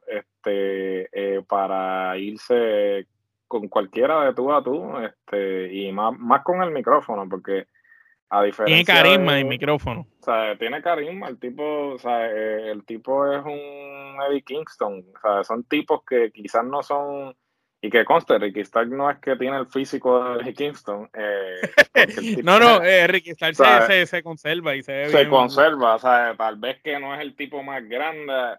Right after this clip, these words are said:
Speaker 1: pero, o sea,
Speaker 2: Pero se,
Speaker 1: en
Speaker 2: se ve mejor que mucho, que, que
Speaker 1: Claro, y, y tiene presencia, tiene, o sea, eh,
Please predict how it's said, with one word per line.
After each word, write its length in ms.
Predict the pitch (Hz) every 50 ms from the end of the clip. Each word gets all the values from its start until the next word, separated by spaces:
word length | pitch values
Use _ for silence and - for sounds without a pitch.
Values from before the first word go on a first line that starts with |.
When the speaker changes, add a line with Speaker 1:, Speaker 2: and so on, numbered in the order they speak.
| _ _ _ -
Speaker 1:
pero, 480 | 127 139 165 180 160 127 117 117 113
o 60 | - _ -
sea, 160 | 107 110 110 -
Speaker 2:
Pero 240 | 180 180 185 180
se, 220 | 175 - 202 180 233
Speaker 1:
en 80 | 233
Speaker 2:
se 120 | 233 185 180
ve 140 | 175 175 175
mejor 320 | 180 185 180 214 220 220
que 120 | - 262 220
mucho, 540 | 196 190 196 208 - - 196 185 175 160 147 147 _
que, 180 | - - 185
que 60 | 185
Speaker 1:
Claro, 640 | 156 131 135 131 135 143 143 139 135 123 113 107 107
y, 160 | 107 113 139 -
y 200 | 139 139 120 113
tiene 300 | 107 123 123 127 139 143
presencia, 920 | 135 147 143 131 - - 143 151 156 151 143 139 - 127 117 113 110 107 104 -
tiene, 520 | - 113 117 120 131 131 131 131 127 123 110
o 40 |
sea, 360 | - - 123 120 117 113 113 110
eh, 480 | 107 104 101 101 98 95 95 92 90 87